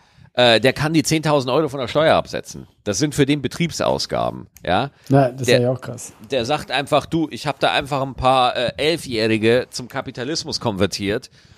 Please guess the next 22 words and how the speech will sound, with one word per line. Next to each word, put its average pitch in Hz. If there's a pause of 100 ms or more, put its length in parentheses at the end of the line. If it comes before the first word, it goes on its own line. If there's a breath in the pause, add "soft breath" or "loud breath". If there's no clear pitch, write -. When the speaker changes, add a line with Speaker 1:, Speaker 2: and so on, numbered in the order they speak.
(160 soft breath)
Speaker 1:
Und 120
Speaker 2:
<laughs> 220
Speaker 1:
dann -
sagt 135
das 143
Finanzamt, 143
ja, 170
danke 196
schön, 117
sehr 139
gerne, 143
freut 151
mich. 107
Speaker 2:
Hast -
du 175
gut 196
gemacht. 143
Speaker 1:
Hast 151
du 156
gut 180
Speaker 2:
Mach 135
Speaker 1:
gemacht. 143